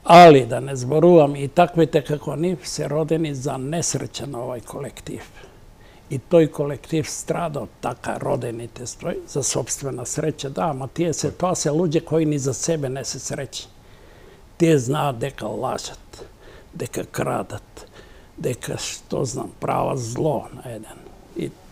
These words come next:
и јас мислам дека единствен апарат,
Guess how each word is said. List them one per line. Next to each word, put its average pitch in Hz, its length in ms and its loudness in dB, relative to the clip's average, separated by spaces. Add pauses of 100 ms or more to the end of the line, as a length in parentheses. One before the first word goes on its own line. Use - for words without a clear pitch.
(100)
и 139 80 -2
јас - 240 -8
мислам 156 320 -2
дека 151 320 -4 (160)
единствен 151 720 -2 (240)
апарат, 135 840 -2